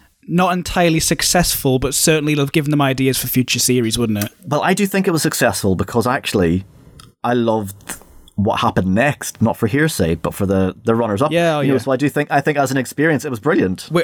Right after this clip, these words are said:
Speaker 1: we, we'll get to the runners-up because arguably they, well, not even arguably, they totally, totally blew Hearsay out the water.
Speaker 2: Yeah.
Speaker 1: I guess because the group that splintered off,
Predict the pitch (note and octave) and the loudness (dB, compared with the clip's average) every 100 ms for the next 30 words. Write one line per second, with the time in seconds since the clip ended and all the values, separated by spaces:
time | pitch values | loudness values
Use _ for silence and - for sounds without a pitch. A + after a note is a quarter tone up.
0 | - F3+ F3 F3+ F3 F#3 G3 - F3+ E3 | 0 -4 0 -2 0 -2 -4 -4 -2 0
1 | D#3 C#3+ E3+ - D3 D3+ D3 E3+ E3+ E3+ | 0 0 -2 -2 -2 -2 0 -2 0 -2
2 | D3 C#3 C#3 - B2+ F3+ E3 D3 D3 F3 | 0 0 0 0 0 0 0 -2 -2 0
3 | D#3+ C3+ B2+ C#3+ C3 _ _ - G#3 G#3+ | -2 -2 0 0 0 _ _ 2 2 2
4 | D#3 - - E3+ C3+ C3+ B2+ F3+ E3+ - | -2 -2 -2 0 0 -2 -4 -12 -14 -6
5 | D#3 D3 C3+ B2+ C#3+ C#3 C#3 C3 B2+ C#3 | 0 0 0 0 0 0 0 -2 0 2
6 | D3+ G#2 F#2 - G#2+ C2+ - - D3+ D#3+ | 2 0 -6 0 0 0 -4 -4 0 0
7 | - D#3 D#3+ C#3 D3 D3 C#3 C#3 - D3 | 0 0 0 0 0 0 0 -2 0 0
8 | B2+ C3+ - - | 2 0 -2 -6